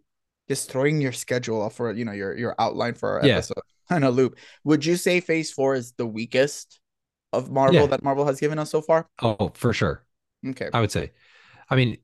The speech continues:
Speaker 2: the argument would be that what the, the only other option would be Phase Two.
Speaker 1: Phase Two,
Speaker 2: But
Speaker 1: yeah, that would, that
Speaker 2: I
Speaker 1: would,
Speaker 2: think
Speaker 1: yeah.
Speaker 2: I think Phase Two is more successful than Phase Four.
Speaker 1: Agreed.
Speaker 2: I think there,
Speaker 1: Agreed.
Speaker 2: I think there's, I think there's just better movies there.
Speaker 1: Yeah,
Speaker 2: I mean, there
Speaker 1: agreed.
Speaker 2: are, there are some worse movies, but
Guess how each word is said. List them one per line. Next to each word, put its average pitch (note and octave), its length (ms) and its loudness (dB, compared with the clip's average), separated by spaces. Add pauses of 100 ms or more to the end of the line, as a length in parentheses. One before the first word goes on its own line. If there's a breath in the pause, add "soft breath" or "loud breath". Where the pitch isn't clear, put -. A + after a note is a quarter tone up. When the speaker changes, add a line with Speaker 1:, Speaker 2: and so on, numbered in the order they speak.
(140)
Speaker 2:
the C3 320 0
argument B2 300 4
would A2+ 80 2
be A2+ 100 4
that G2+ 140 0
what G2+ 260 -4
the, G#2 220 0
the A2 100 2
only G#2+ 160 2
other F#2+ 280 -2
option F#2 260 -2
would E2 60 -8
be E2+ 100 -6
Phase - 280 -4
Two. E2+ 320 -2 (160)
Speaker 1:
Phase C3 300 -2
Two, C3 140 2
Speaker 2:
But F2+ 180 4
Speaker 1:
yeah, F2+ 80 0
that G#2+ 120 2
would, G#2+ 200 -4
that A2+ 120 2
Speaker 2:
I A2+ 80 4
Speaker 1:
would, G#2 80 0
Speaker 2:
think A#2 280 0 (120)
Speaker 1:
yeah. - 60 -18 (300)
Speaker 2:
I A2 60 2
think G2+ 260 -2
Phase F#2+ 220 0
Two G2 140 -4
is E2 120 -4
more E2+ 160 -4
successful D#2 520 -4
than D2+ 160 -6
Phase C#2+ 360 -10
Four. A#1+ 480 -8 (960)
Speaker 1:
Agreed. F3 400 2
Speaker 2:
I - 40 -12
think G2 100 -12
there, G2 120 0
Speaker 1:
Agreed. - 80 0
Speaker 2:
I G#2+ 80 0
think G#2 120 2
there's, F2+ 160 0 (160)
I G2+ 100 -2
think G2 140 0
there's F2 140 -2
just E2+ 160 -4
better D#2 200 0
movies C#2+ 320 -8
there. - 300 -10 (240)
Speaker 1:
Yeah, D3 100 4
Speaker 2:
I - 40 2
mean, F2+ 80 0
there F#2 100 0
Speaker 1:
agreed. F2+ 240 2
Speaker 2:
are, - 20 -2
there G2+ 100 4
are E2+ 80 4
some F2+ 460 -2
worse C3+ 300 2
movies, D#2+ 340 -4
but D#2 300 -2